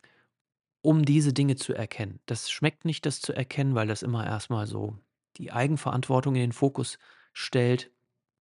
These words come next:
Aber das ist der einzige Weg, der, um die Körper-, um das Bewusstsein generell und auch in dem Fall Körperbewusstsein zu steigern. Ja. <clears throat> Ähm, ja, das zum Körperbewusstsein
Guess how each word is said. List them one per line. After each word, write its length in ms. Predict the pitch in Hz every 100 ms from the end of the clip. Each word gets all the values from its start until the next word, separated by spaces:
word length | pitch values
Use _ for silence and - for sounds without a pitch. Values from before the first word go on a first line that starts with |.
| _ _ _ _ -
Aber 220 | 123 117
das 120 | 113
ist 60 | 117
der 100 | 110
einzige 400 | 113 - 110 104
Weg, 260 | 104 -
der, 220 | 113 113
um 120 | - 107
die 140 | 107
Körper-, 540 | - 117 110 110 110 -
um 80 | 123
das 140 | 107
Bewusstsein 600 | - 107 139 - - 107
generell 380 | 101 104 110 135
und 220 | 117 110
auch 180 | 110 -
in 60 |
dem 160 | 107 101
Fall 140 | 120
Körperbewusstsein 720 | 131 113 117 117 113 - - 104
zu 120 | -
steigern. 520 | - 120 117 131 135 _ _ _ - - - _ _ -
Ja. 220 | 107 117 _ - - - - -
<clears throat> 100 | 135 - - - 127 - _ _ _ _ _ _ _ _ _ _ _ -
Ähm, 560 | 131 135 135 139 131 - _ _ _ _ _ -
ja, 280 | 175 113 _ _ _ -
das 260 | 143 156 -
zum 280 | 160 147
Körperbewusstsein 1500 | 135 143 135 135 117 104 104 143 175 - - 180 190 214 262